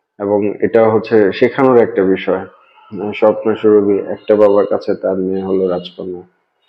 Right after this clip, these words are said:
অবশ্যই আমার, আমার সানভি আমার রাজকন্যা। এটা হচ্ছে আমার Facebook-এর যে,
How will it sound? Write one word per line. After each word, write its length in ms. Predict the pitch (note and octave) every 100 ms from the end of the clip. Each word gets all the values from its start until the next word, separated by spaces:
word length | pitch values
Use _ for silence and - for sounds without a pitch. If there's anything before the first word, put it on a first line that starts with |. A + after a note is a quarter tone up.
| _ _ - - - -
অবশ্যই 400 | C3 C3+ - G2+
আমার, 360 | - A#2+ C3+ C#3 - - - - - _ _ _ _ _ _ _ _ _ _ _ _ _ _ _ _ -
আমার 220 | A2+ B2+
সানভি 380 | - B2+ B2 C3
আমার 240 | B2+ B2
রাজকন্যা। 540 | A#2 A2 A2+ A2 A#2
এটা 260 | G#2+ G#2+ A2+
হচ্ছে 260 | A2+ - G#2+
আমার 340 | - G#2 A2 A2+ - -
Facebook-এর 560 | G#2 G#2 A2 A2+ G#2
যে, 140 | G#2